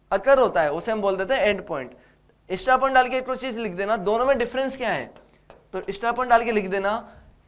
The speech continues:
"End point and equivalent point have only difference of one drop।" Difference of one drop। क्या बोल रहे हैं? "End point and equivalent point both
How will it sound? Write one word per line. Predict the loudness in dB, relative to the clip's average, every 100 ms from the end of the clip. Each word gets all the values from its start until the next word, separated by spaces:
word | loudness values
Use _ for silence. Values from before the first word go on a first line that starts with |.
| 2
"End | 4 4 4
point | 4 4 4 -2
and | 2 2 2
equivalent | 0 0 2 2 2 0
point | 0 0
have | 2 2 2 -4 -20 _ _ _ 2
only | 2 2 0 2
difference | 2 2 4 2 4
of | 0 0 4
one | 4 4
drop।" | 2 0 -4 -18 -20 -20 _ _ -14
Difference | -10 -8 -4 -2 -2 0
of | 0 0 -4 -20 _ _ _ -2
one | -2 0
drop। | -2 -2 -6 -20 _ _ _ -4
क्या | 0
बोल | 0 0
रहे | -2
हैं? | -4 -10 -20 _ _ _ _ 0
"End | 4 4 2
point | 2 2 2
and | -2 -8 -2 -2 -2 -4
equivalent | 0 2 0 0
point | -2 -2 -2
both | 0 0 0